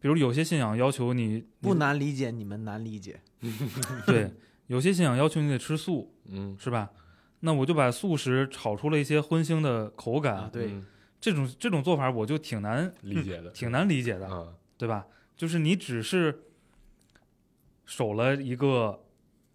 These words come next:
Speaker 3: 教条。嗯。
Speaker 1: 对，一个教条而已。当然，
Speaker 2: 嗯。
Speaker 1: 人家有人家的解读啊，就是这个，
Speaker 3: 嗯，对。
Speaker 1: 这个理-，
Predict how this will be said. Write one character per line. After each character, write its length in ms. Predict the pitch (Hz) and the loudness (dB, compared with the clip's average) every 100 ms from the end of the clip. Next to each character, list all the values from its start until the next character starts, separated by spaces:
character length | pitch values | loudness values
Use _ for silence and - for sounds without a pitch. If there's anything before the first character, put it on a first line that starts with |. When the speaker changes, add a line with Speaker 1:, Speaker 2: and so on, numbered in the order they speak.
| _ | _
Speaker 3:
教 160 | - 104 | -4 -4
条。 280 | 95 87 - _ - | -4 -10 -12 _ -10
嗯。 80 | |
Speaker 1:
对， 280 | 123 117 95 - _ | -2 -2 -2 -8 _
一 140 | - 131 | -12 -4
个 100 | 143 | 0
教 160 | 156 | 0
条 340 | 139 127 131 139 - | 2 0 0 -2 -4
而 160 | 127 | -2
已。 280 | 147 101 101 | -2 -4 -2
当 140 | 143 | 2
然， 220 | 185 196 190 _ - | 2 2 -2 _ -20
Speaker 2:
嗯。 360 | 202 101 90 - | -20 -18 -18 -6
Speaker 1:
人 180 | 135 160 | 0 4
家 120 | 190 | 4
有 100 | 127 | 4
人 160 | 113 | 2
家 80 | 156 | 2
的 100 | 175 | 2
解 240 | 135 117 95 | 0 -4 -6
读 160 | 101 | -4
啊， 220 | 123 107 | -4 -4
就 140 | 104 123 | -4 -6
是 100 | 131 | -4
这 140 | 160 | -4
个， 100 | 139 | -2
Speaker 3:
嗯， 40 | 120 | -2
对。 40 | |
Speaker 1:
这 120 | 147 | -2
个 100 | 135 | -2
理-， 240 | 117 127 | -2 -6